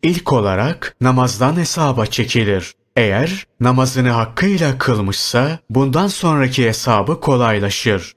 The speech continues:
Yok, eğer namazı eksik ve kusurluysa Allah Celle Celaluhu meleklere şöyle buyurur: 'Kulumun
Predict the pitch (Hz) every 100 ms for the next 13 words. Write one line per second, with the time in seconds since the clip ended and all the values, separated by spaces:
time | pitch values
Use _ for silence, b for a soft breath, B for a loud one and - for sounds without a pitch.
0 | _ - 113 107 95 - - _ 127 131
1 | 196 165 151 135 127 123 110 - 202 202
2 | 147 127 127 123 - 110 95 92 - 117
3 | 131 151 _ - 131 120 120 110 - 165
4 | 160 135 120 - 117 107 101 95 95 101
5 | 151 185 - 123 151 147 139 143 139 127
6 | - 123 107 101 107 107 107 101 - -
7 | _ _ - - 120 101 92 123 175